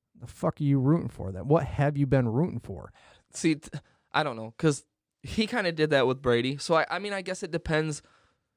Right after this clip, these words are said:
Speaker 2: We're in an era now, and I just, dude, I just heard this, um, I can't remember what radio show I was listening to, but they were talking to Mark Cuban.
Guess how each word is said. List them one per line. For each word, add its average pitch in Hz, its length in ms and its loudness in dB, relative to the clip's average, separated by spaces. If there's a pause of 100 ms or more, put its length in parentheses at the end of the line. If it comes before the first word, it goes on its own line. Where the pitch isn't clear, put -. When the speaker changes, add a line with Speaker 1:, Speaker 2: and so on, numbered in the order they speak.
(300)
Speaker 2:
We're 196 260 4
in 226 100 2
an 214 120 2
era 151 320 4
now, 147 280 4
and 160 80 2
I 160 80 0
just, 208 280 -8
dude, 208 120 2
I 127 160 4
just 226 280 2
heard 170 260 -6
this, 135 300 -6 (240)
um, 120 440 0 (520)
I 135 60 -12
can't - 180 -4
remember 160 180 0
what 131 220 2 (160)
radio 139 280 4
show 131 200 0
I 127 60 4
was 123 120 0
listening 127 320 -4
to, 127 140 -6
but 123 100 -8
they 127 80 2
were 120 80 -2
talking 139 280 0
to 113 40 -4
Mark 113 240 0
Cuban. 127 320 0